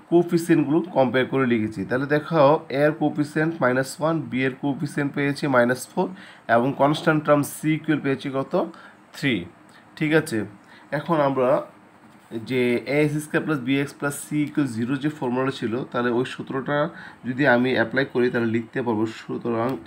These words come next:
এক্স ইকুয়াল ফর্মুলাটা হলো মাইনাস বি প্লাস মাইনাস রুট ওভার বি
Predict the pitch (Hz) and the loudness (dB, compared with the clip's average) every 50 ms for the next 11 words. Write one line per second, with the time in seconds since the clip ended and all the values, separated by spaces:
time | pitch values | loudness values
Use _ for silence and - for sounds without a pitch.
0 | - - 113 123 131 135 139 135 - - - - - - 131 120 - - 120 120 | -12 -6 -2 0 0 0 0 -2 -6 -12 -18 -14 -12 -10 -10 -10 -8 -6 -2 0
1 | 113 113 120 147 165 - - - - - - - - - - - - - 135 127 | 0 0 0 -2 -2 -6 -10 -18 -20 -20 -20 -20 -20 -20 -20 -20 -10 -6 -4 -2
2 | 131 135 127 120 143 143 147 160 147 131 131 143 156 143 120 113 107 107 110 117 | 0 0 0 -2 -2 -2 -2 -2 -2 0 0 0 0 0 0 0 2 2 2 4
3 | 117 120 135 147 180 196 185 - - - - 123 113 104 110 120 120 127 135 143 | 4 4 4 4 2 2 -2 -6 -12 -14 -14 -14 -10 -6 -2 -2 0 0 0 0
4 | 165 170 165 - - - - - _ - - - _ - - - - 120 120 117 | 0 -2 -4 -8 -12 -20 -20 -20 _ -20 -20 -20 _ -20 -18 -6 0 2 4 4
5 | 120 131 131 - - 135 127 123 127 127 135 143 156 160 - - - 127 123 120 | 4 4 2 -2 -4 -2 0 0 2 2 2 2 2 0 -4 -8 -4 -2 -2 -2
6 | 113 123 120 117 113 117 120 127 147 - 330 - - - - - - - - - | 0 0 0 0 2 4 4 4 4 4 2 -2 -6 -12 -20 -20 -20 -20 -20 -20
7 | - - - - - - - - - - - - - - - - - - - _ | -20 -20 -20 -20 -20 -20 -20 -20 -20 -20 -20 -20 -20 -20 -20 -20 -20 -20 -20 _
8 | - - 107 101 98 110 123 127 131 | -16 -14 -14 -12 -8 -4 -2 0 0